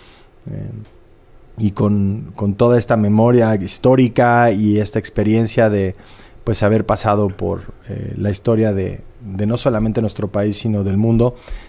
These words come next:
desde, eh, la silla del reportero, desde, eh, el trabajo de, de piernas que hace,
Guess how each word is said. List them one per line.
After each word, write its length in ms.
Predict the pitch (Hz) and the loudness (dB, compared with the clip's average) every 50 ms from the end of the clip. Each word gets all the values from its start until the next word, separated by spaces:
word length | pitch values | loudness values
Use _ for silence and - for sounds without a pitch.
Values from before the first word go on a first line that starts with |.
| - - - | -20 -14 -4
desde, 600 | 107 107 107 107 98 104 110 110 120 127 135 - | 2 2 2 2 2 2 2 4 4 2 0 -2
eh, 380 | - 101 95 95 95 95 95 95 | -4 -4 -4 -4 -4 -4 -6 -6
la 140 | 95 92 98 | -4 -4 -4
silla 300 | 95 - - 110 110 107 | -4 -2 0 2 2 2
del 100 | 104 92 | 2 0
reportero, 880 | 85 95 90 - 104 92 90 - 123 120 120 120 120 120 120 127 143 - | -2 -4 -4 -4 -4 -6 -2 2 4 4 6 6 6 6 4 4 2 0
desde, 540 | 110 104 101 98 92 101 101 95 95 95 92 98 - - - - | -2 -2 -2 -2 -2 -2 -2 -2 -2 -2 -4 -6 -8 -12 -14 -12
eh, 380 | - 101 98 98 - - - - 85 | -10 -10 -8 -8 -8 -10 -10 -8 -6
el 140 | 95 92 - | -8 -6 -4
trabajo 440 | - 104 101 104 110 107 - 117 107 | -2 0 2 2 2 0 0 -2 0
de, 300 | 101 98 95 95 95 98 | 0 0 0 -2 -4 -6
de 180 | - 98 101 | -4 -4 -4
piernas 460 | 98 - 120 120 113 117 113 104 - | 0 2 2 4 4 2 0 -2 -2
que 80 | - 120 | 0 2
hace, 340 | 117 117 - - 120 120 | 2 2 2 0 -4 -4